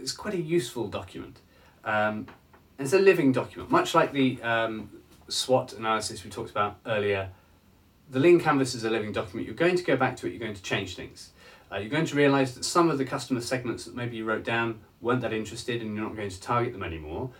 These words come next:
You might strip them away and look only at one specific customer segment that's performed very well for you.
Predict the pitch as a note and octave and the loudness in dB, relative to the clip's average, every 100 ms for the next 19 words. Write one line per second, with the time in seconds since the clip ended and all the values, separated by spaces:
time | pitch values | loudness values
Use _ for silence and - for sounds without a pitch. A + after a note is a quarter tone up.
0 | - A#2+ G#2 - - A#2 G#2 F#2+ G#2+ C3+ | -14 -6 -6 -4 -6 -6 -4 -2 2 4
1 | A#2 G#2+ B2+ A#2 A#2+ - C3 C#3 B2+ - | 2 0 -2 -2 -2 -2 4 4 4 0
2 | B2+ - - - - - F#2+ F2+ - - | -2 0 0 -2 -8 -12 -10 -10 -10 -12
3 | F2 F2+ - - - F2+ F#2 F2+ F#2 A2+ | -14 -14 -16 -14 -14 -14 -10 -10 -4 0
4 | C3 D#3 D#3+ - - D2 | 4 8 6 4 -6 -12